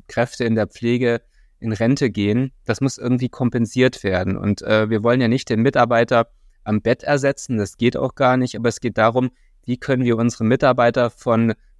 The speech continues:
pflegefremden Tätigkeiten entlasten. Und da gucken wir uns sehr, sehr viel am Markt um.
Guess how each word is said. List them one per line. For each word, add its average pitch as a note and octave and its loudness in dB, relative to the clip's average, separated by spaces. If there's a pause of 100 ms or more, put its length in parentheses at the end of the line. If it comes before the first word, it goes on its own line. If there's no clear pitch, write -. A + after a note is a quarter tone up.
pflegefremden B2+ -2
Tätigkeiten A#2 -2
entlasten. G2+ -4
Und F#2+ -8
da G#2+ 4
gucken - -4
wir A2+ 2
uns A2 0
sehr, A2 0
sehr A2+ 0
viel A2 -2
am G2+ 0
Markt G#2 0
um. C3 0